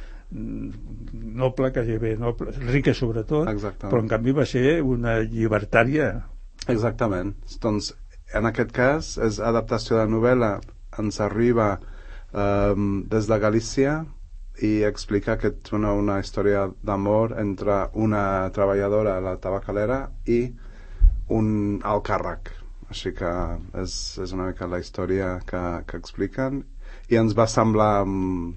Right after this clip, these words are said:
Speaker 2: també diferent i interessant també portar coses de fora.
Speaker 1: Hi ha un element també a partir d'aquí que sona fort, que és golfa.
Speaker 2: Golfa. Sí, golfa jo vaig veure a la,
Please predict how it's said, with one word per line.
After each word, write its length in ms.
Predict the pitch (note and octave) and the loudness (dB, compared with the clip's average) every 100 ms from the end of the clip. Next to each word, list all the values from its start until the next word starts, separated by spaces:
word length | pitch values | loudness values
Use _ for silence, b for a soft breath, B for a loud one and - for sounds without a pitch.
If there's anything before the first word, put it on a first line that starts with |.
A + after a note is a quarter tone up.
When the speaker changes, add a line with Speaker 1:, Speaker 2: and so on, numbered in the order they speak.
| - | -8
Speaker 2:
també 440 | G#2 G2 G#2 A2 G#2 | -4 2 4 4 2
diferent 500 | A2 - G#2 G#2+ A#2+ | 0 4 4 6 4
i 460 | A#2 G2 F2+ E2 | 4 2 2 0
interessant 480 | F#2+ F#2+ F#2+ - A2 | 0 0 0 2 0
també 300 | G#2 F2+ G2 F#2+ - B B B - | 0 0 0 -2 -6 B B B -2
portar 340 | A#2+ A2 A2 | 0 2 0
coses 340 | A#2 A2 A#2+ | 2 2 4
de 120 | A2 G2 | 2 4
fora. 400 | A2 A2+ D2+ - - - - - - - - | 4 4 2 -6 -12 -10 -10 -12 -14 -14 -8
Speaker 1:
Hi 180 | B2+ A#2+ | -2 2
ha 60 | |
un 100 | A#2+ | 4
element 400 | B2 B2 C#3 D#3+ | 4 6 6 4
també 280 | C#3 A2 A#2 | 2 0 0
a 60 | A#2 | 0
partir 280 | A#2 G#2 A#2 | 0 2 0
d'aquí 360 | A2+ B2 D#3+ | 2 2 2
que 160 | F3 B2 | 2 -2
sona 420 | - A#2+ A2+ A#2 - - | 0 0 0 -2 -6 -16
fort, 440 | - A#2+ A#2+ - | -8 -2 -2 -2
que 80 | - | -6
és 160 | F#2+ - - | -8 -10 -8
golfa. 580 | C#3 C#3 B2 - - - b b b b b - | 6 6 6 2 -10 -12 b b b b b -8
Speaker 2:
Golfa. 480 | - F#2 F#2 - D#2+ D2+ - | -2 0 0 -4 -2 -2 -2
Sí, 260 | D#3+ A2 G#2 | 0 2 4
golfa 420 | A#2 B2 B2+ C#3 | 6 6 6 6
jo 100 | C3+ | 8
vaig 220 | C3+ C3 | 6 4
veure 260 | C3 C3 C3 | 6 6 8
a 300 | B2 A#2 A2+ | 6 6 4
la, 160 | A2 | 4